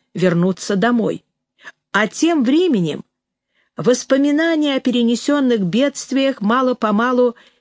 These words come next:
изглаживалось из моей памяти. Вместе с ним ослабевал и без того слабый голос рассудка, побуждавший меня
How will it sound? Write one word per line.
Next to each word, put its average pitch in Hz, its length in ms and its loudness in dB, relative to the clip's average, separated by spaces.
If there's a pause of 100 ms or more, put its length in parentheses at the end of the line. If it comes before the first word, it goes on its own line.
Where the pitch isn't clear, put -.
(200)
изглаживалось 214 1000 0
из 175 100 -2
моей 175 300 0
памяти. - 600 -8 (1200)
Вместе 302 560 0
с - 160 -6
ним 330 360 2 (320)
ослабевал 240 920 0
и 240 100 0
без 233 220 -2
того 254 260 0
слабый 254 460 0
голос 247 400 0
рассудка, - 840 -4 (760)
побуждавший 202 680 0
меня 220 380 0